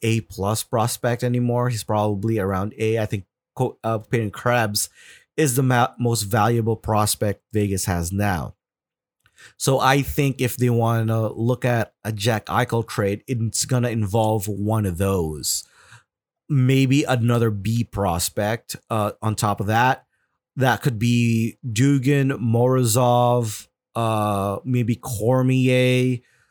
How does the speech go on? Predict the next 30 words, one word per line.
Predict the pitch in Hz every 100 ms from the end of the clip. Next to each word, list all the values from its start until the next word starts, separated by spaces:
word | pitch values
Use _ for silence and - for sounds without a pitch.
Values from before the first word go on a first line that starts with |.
| _ _ _
uh, | 113 110 107 104 107
one | 127 117 135
of | 131
those | 120 120 127 107
guys, | 113 104 92 95 98 - - _ _ -
uh, | 120 104 101 -
on | 117 117
top | - 113 110
of | 101
that. | 107 110 110 - _ _ _ _ _ _ _ _ _
And | 113 123 120
maybe | 123 127 131 135
a | 135 123 107 - _ _ -
roster | 117 127 120 123 - 120
player | - 113 113 110 107
to, | 104 - 117 110 107 104 101 - -
uh, | 101 92 92 _ _ _ _ -
to | 113
help | 113 120 123
with | 127
the | 107
cap | - 120 110 120 - _ - - _ -
and | 135 123 101
give | 123 131 131 127 117 - - _ _ _ _ 127
Buffalo | 110 120 117 123 117 117
a | 117 98
player | - - 113 113 110 101
in | 113
their | 104 98 95 -
spot. | - - 135 110 73